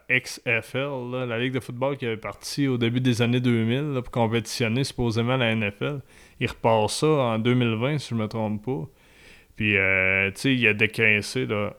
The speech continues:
un gros, gros, gros montant d'argent de ses actions de la W W E, puis il y a encore bien des actions, là. Ça veut dire, tu sais, c'est une entreprise qui est bien en santé, puis tout ça. Mais c'était beaucoup la, la télévision, euh,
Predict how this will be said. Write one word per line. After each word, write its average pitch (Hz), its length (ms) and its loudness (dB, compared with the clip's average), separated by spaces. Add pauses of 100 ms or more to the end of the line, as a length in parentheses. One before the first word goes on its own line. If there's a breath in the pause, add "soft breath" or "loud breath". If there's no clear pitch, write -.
un 104 760 -6
gros, 117 680 -2
gros, 113 340 -4
gros 113 240 -4
montant 113 380 -2
d'argent 113 480 -2
de 113 560 -4
ses 113 260 -2
actions 110 300 -2
de 131 60 -2
la 117 80 0
W 113 360 -2
W 107 480 -2
E, 120 40 -4
puis 104 120 -10 (540)
il - 20 -14
y 98 80 -4
a 98 80 -4
encore 107 300 -4
bien 113 180 0
des 110 220 -2
actions, 110 320 -6
là. 107 80 -8
Ça - 100 -12
veut 113 80 -8
dire, 110 140 -6
tu - 80 -16
sais, 131 60 -6
c'est 113 120 -6
une 110 120 -2
entreprise 113 360 -2
qui 120 120 -4
est 110 40 -2
bien 117 220 0
en 110 160 0
santé, 107 440 -6
puis - 120 -16
tout - 240 -10
ça. 123 160 -6 (520 soft breath)
Mais 117 80 -4
c'était 113 280 -6
beaucoup 113 340 -2
la, 98 640 0
la 101 160 -6
télévision, 107 960 -4
euh, 95 380 -6